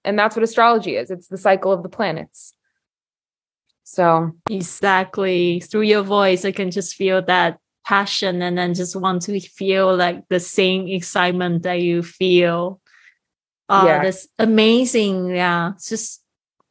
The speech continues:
Speaker 2: uh, it's true that we are here to just learn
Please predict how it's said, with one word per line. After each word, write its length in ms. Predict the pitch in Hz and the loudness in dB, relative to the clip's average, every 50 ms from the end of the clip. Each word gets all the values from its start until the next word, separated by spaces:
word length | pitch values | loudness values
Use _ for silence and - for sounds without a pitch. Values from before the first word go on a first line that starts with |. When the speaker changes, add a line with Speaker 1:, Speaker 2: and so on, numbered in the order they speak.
| _ _ _ _ _ _ _ _ | _ _ _ _ _ _ _ _
Speaker 2:
uh, 400 | - 202 202 196 185 - 113 110 _ _ _ _ _ _ _ _ _ _ | -8 -6 -4 -4 -4 -6 -8 -16 _ _ _ _ _ _ _ _ _ _
it's 240 | - 247 220 - - | -4 -4 -4 -4 -6
true 280 | - - 330 349 311 262 | -2 0 2 2 2 4
that 240 | 254 233 220 214 | 4 4 2 2
we 160 | 202 233 240 240 | 0 0 2 2
are 100 | 233 226 | 2 0
here 380 | 226 - - 302 285 254 226 | 0 -2 0 2 2 2 2
to 220 | 214 - - 220 214 | 0 -2 -6 -6 -4
just 260 | 214 233 220 - - 208 | -2 -4 -6 -4 -4 0
learn 440 | 202 226 226 226 233 226 240 240 | 2 2 4 2 2 0 -4 -6